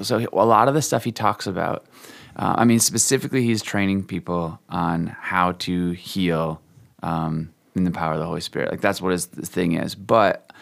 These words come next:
overwhelmingly, most of it is just about our identity in Christ. And so I just started to think about these things. It's just, like, stuff that's straight from Scripture. But, um, so just, like, kinda maybe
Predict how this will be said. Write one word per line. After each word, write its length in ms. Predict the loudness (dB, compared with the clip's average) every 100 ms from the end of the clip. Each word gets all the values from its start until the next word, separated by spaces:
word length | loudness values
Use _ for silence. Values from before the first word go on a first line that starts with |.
| -20 -20 -20 _ _ _ _ 4
overwhelmingly, 800 | 6 8 6 6 6 6 4 4
most 400 | 4 4 2 0
of 80 | -2
it 80 | -2
is 120 | -2
just 160 | -4 -2
about 140 | 0
our 120 | 2
identity 540 | 0 0 -4 -4 -4 -4
in 100 | -4
Christ. 440 | -4 -4 -4 -10 -20 -20 -20 -4
And 220 | 2 2
so 240 | 4 4 4
I 140 | 4
just 160 | 2 2
started 260 | 0 0
to 80 | -2
think 240 | -2 -2
about 160 | 0 0
these 160 | -2 0
things. 220 | 2 2
It's 180 | -2 -2
just, 220 | -2 0
like, 180 | -2 -4
stuff 460 | -10 -6 0 0 0
that's 160 | -4 -2
straight 200 | 0 0
from 140 | 0
Scripture. 440 | 0 -2 0 -2
But, 220 | 0 0 0 0
um, 340 | 2 2 0 -6 -16 -2
so 140 | 2
just, 140 | 4 4
like, 120 | 4
kinda 200 | 2 4
maybe 240 | 4 2